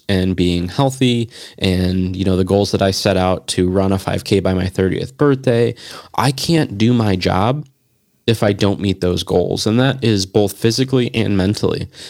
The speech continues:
Like, I'm someone that if I don't see that goal, if I don't see myself moving forward, I don't see myself growing,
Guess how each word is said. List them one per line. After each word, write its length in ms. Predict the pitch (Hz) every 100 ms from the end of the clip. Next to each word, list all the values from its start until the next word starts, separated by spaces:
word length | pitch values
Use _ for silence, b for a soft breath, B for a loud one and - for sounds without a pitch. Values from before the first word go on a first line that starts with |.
| B
Like, 180 | 101 98
I'm 180 | 107 131
someone 360 | 131 127 120 107
that 120 | 98
if 140 | 98
I 120 | 95 107
don't 280 | 131 127
see 560 | - - 110 113 92 90 B B B
that 260 | 101 - 101
goal, 340 | 107 104 87
if 140 | 90 101
I 80 |
don't 220 | 123 131 -
see 260 | - 117
myself 720 | 127 95 - 98 92 90 - B B B
moving 420 | 107 107 104 92 92
forward, 540 | - 101 101 90 92
I 100 | 101
don't 180 | 131 -
see 200 | - 117
myself 580 | 107 101 - 98 92 -
growing, 580 | 92 90 98 131 175